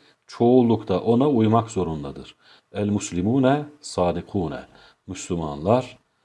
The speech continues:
doğru sözlü, özü sözü doğru kişilerdir. El fetatu, bayan, genç bayan, müçtehidetun, çalışkandır.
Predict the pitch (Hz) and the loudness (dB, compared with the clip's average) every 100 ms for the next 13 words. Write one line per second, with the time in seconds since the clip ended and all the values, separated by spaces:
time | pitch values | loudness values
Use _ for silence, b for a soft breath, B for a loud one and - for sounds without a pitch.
0 | _ - 92 90 107 - 82 80 78 - | _ -6 0 2 0 -4 -6 -6 -8 -12
1 | - 95 87 101 - 82 120 131 _ _ | -14 -10 -8 -8 -8 -6 -6 -8 _ _
2 | _ - 90 90 98 - - 73 - - | _ -6 -2 -2 -4 -8 -6 -8 -10 -14
3 | - _ _ _ _ b b b _ 120 | -20 _ _ _ _ b b b _ -2
4 | 135 - - 165 175 170 160 175 - _ | 0 0 2 4 4 2 -4 -6 -10 _
5 | _ _ _ _ _ 95 123 139 127 156 | _ _ _ _ _ 4 6 8 6 2
6 | - _ _ _ _ _ _ _ _ _ | -8 _ _ _ _ _ _ _ _ _
7 | _ _ _ _ _ _ _ 104 101 135 | _ _ _ _ _ _ _ _ 2 2
8 | 147 - - 92 90 120 151 - _ _ | 2 0 2 4 6 4 0 -10 _ _
9 | 120 110 - 113 117 90 - 127 123 101 | -16 -10 0 4 4 2 -2 -6 -2 0
10 | 101 - 117 101 73 - | 0 0 0 0 -2 -12